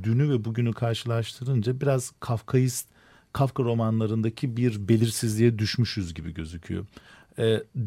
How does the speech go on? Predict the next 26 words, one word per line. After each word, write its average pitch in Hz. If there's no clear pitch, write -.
dün 220
biraz 160
daha 147
belirliyken, 147
e, 127
bugün 147
biraz 120
daha 135
belirsizlik, 117
e, 156
ve 107
o 110
belirsizliğin 117
getirdiği 117
iş -
yükü 120
daha 107
da 82
fazla 78
oluşmaya 92
başlamış 85
gözüküyor. 110
Onun 185
için 180
de 131
bu 156